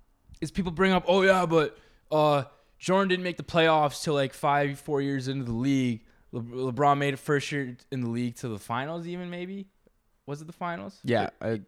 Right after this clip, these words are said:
Speaker 2: fuck
Speaker 1: with,
Speaker 2: it.
Speaker 1: with garbage?
Speaker 2: Conference
Speaker 1: I was like,
Speaker 2: finals.
Speaker 1: "Hey, bro, did you not see the doc? M J played with crackheads
Speaker 2: Yeah.
Speaker 1: in his rookie year."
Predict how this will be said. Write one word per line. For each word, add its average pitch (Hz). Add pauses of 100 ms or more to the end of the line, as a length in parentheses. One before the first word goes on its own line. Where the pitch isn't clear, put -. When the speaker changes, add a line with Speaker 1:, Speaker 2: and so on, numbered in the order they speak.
(100)
Speaker 2:
fuck 107
Speaker 1:
with, 151
Speaker 2:
it. 147
Speaker 1:
with 139
garbage? 139 (100)
Speaker 2:
Conference 127
Speaker 1:
I 117
was 113
like, 240
Speaker 2:
finals. -
Speaker 1:
"Hey, 247 (180)
bro, 208
did 165
you 190
not 233
see 240
the 208
doc? 156 (100)
M 214
J 233
played 247
with -
crackheads 180 (380)
Speaker 2:
Yeah. 156
Speaker 1:
in 175
his 160
rookie 175
year." 147